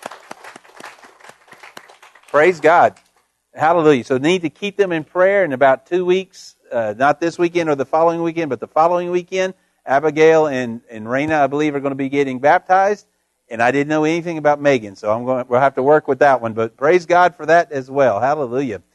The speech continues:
The, uh, the other thing that I wanted to point out, Mo-, Morgan shared with me, that was day one, or one day of the, each of the day's videos that she put together at camp this week.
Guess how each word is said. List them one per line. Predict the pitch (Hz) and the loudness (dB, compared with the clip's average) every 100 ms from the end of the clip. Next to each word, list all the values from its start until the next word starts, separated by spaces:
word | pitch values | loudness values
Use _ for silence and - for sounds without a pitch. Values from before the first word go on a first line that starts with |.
| _ _ _ _ _ | _ _ _ _ _
The, | 127 147 139 | -4 2 4
uh, | 123 107 101 _ _ _ _ _ _ | 4 2 -2 _ _ _ _ _ _
the | 127 127 | -2 2
other | 175 226 | 4 4
thing | - 160 147 147 131 | 2 -2 -2 -6 -2
that | 127 | 0
I | |
wanted | 127 135 120 | 2 -2 -8
to | |
point | 147 135 | -8 -2
out, | 135 143 120 - | 0 -2 -6 -10
Mo-, | 123 165 139 | -2 -2 0
Morgan | 147 185 151 143 139 _ | 0 0 -2 -6 -10 _
shared | _ 160 147 | _ -4 -2
with | 143 143 | -2 -4
me, | 143 135 _ _ _ | -4 -8 _ _ _
that | 135 175 | -2 0
was | 151 | 0
day | 127 156 175 | 2 2 2
one, | 160 147 160 180 131 | 2 0 -2 -2 0
or | 120 | 0
one | 107 110 147 170 | -2 -2 -2 0
day | 147 143 151 160 | 0 2 4 2
of | 135 131 120 | -2 -4 -2
the, | 123 139 | -6 -4
each | 156 - 139 | -6 -6 -12
of | 120 | -10
the | 120 | -6
day's | 123 139 151 147 _ | -2 0 0 -4 _
videos | 120 143 156 160 160 | -6 -2 0 2 2
that | 143 127 | -2 -12
she | 147 | -12
put | 139 143 | -14 -12
together | 135 143 151 151 147 | -6 -2 0 -2 -4
at | 135 117 | -8 -8
camp | 147 156 - | -12 -12 -10
this | 156 | -12
week. | 160 170 | -8 -10